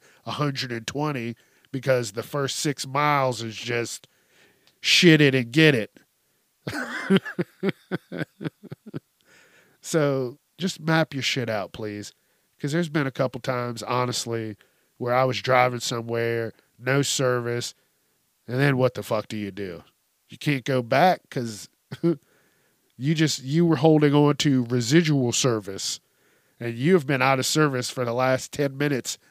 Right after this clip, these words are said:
buddy. So, uh, what you gonna do <laughs> when you don't map that shit out? Expect the unexpected. Please and thank you.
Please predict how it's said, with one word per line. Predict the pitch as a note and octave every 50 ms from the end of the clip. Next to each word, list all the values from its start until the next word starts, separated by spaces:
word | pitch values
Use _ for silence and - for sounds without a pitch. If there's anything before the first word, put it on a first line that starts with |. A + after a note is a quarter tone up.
| _ _ -
buddy. | A2+ G#2+ G2+ C3 B2+ A#2+ A#2 A2+ B2 - - _ _ _ _ _ _ _ _ _ _ _ _ _ _ _ _
So, | - - - - D#3+ D3 C3+ C3+ B2+ C3 C3+
uh, | C3 B2+ B2+ B2 A#2+ A#2+ G#2 - _ _ _ _ -
what | A2+ A#2+ C3 D3+ D3 C#3+ - -
you | - C3+
gonna | B2 C3+ C#3 C3 B2+ B2+ A#2+
do | G#2+ C3+ C#3+ C3+ A#2+ A2 G2+ F#2 - _ _ _ _ _
<laughs> | - - - - - A3+ F#3+ F#3+ - - _ - F#3 E3 - - E3 C#3+ D3+ D#3+ C#3+ - - - -
when | - C#3+ D3 C#3
you | C#3 C3 B2+
don't | G#2+ - D3 C#3 C3 A2+ A#2+
map | B2+ C#3 C#3 C3+ B2+ -
that | - C3 C3 B2+
shit | - - - D#3 D3 C3+ C3
out? | B2+ B2 G#2+ F2+ - _ _ _ _ _ _ - A#2 -
Expect | C3 A#2+ - - - - - - - C#3 C3+ C#3 C#3+ - _ _ - - _ _ _
the | - C3+ C3+ B2+ A#2+ -
unexpected. | - B2 B2+ B2+ B2+ B2 A#2 - - - - - C3 B2+ B2 - _ - B2+ A#2+ A2+ A2 G#2 F#2+ F2+ - _ _ _ _ _ _ _ _ _ _ _ _ _ _ _ _ _
Please | - - D3 B2 A2 G2 -
and | A#2 G#2+ G2
thank | - A2 G2+ F#2 - -
you. | F#2 F2 D#2+